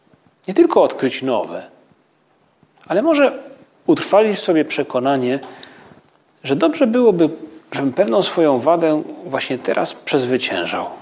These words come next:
Bo nie daję komuś dojść do słowa, bo dużo krytykuję,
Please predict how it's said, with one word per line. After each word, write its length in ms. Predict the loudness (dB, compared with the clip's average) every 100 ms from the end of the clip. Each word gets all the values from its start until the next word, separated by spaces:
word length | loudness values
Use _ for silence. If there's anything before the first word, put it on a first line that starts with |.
| -20 _ _ _ _ _ _ _ _ _ _ _ _ _ _ _ _ _ _ _ _ _ _ _ _ _ _ _ _
Bo 200 | 2 4
nie 160 | 4 4
daję 200 | 4 4
komuś 300 | 0 -2 -2
dojść 200 | -4 -4
do 140 | -8
słowa, 560 | -4 2 2 2 -2 -6 -18 -20 _ _ _ _ _ _ -20 _
bo 100 | 0
dużo 240 | 4 4 2
krytykuję, 760 | -2 -6 -4 0 2 2 -2